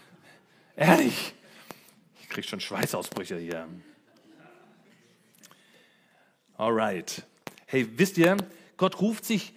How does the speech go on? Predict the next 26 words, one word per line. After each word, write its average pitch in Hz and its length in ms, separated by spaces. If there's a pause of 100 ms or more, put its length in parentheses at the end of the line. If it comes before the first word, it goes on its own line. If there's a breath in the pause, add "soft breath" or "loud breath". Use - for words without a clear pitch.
(160 loud breath)
Gott 180 260
ruft 208 220
uns 202 200
doch - 160
nicht 190 220
als - 300
Sklaven 220 580
zu 190 200
sich, 156 260
damit 180 240
er 196 80
ein 180 80
paar 180 160
Leute 202 440
hat, 196 140
die 202 140
ihm 180 200
Dinge 269 260
erledigen. 139 680 (440 loud breath)
Was - 140
ist 226 120
denn 202 60
das 196 120
für 214 60
eine 208 120
Vorstellung? 233 640